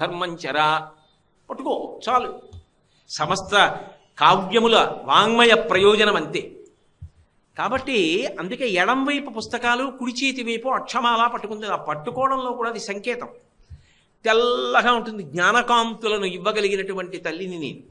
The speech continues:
అందుకే అంతా తెలిపే. సర్వశుక్లా సరస్వతి. అందుకే పోతన గారు శారదని వర్ణిస్తూ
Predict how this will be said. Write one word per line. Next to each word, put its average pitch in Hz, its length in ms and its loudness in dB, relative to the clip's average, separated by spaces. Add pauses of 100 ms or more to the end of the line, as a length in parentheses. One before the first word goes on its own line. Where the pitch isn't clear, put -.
అందుకే 208 200 -6
అంతా 214 420 0
తెలిపే. 214 480 -8 (240)
సర్వశుక్లా 151 880 0
సరస్వతి. 151 960 -6 (960)
అందుకే 185 200 -8
పోతన 165 360 -4
గారు 202 420 0
శారదని 208 500 -4
వర్ణిస్తూ 196 840 -8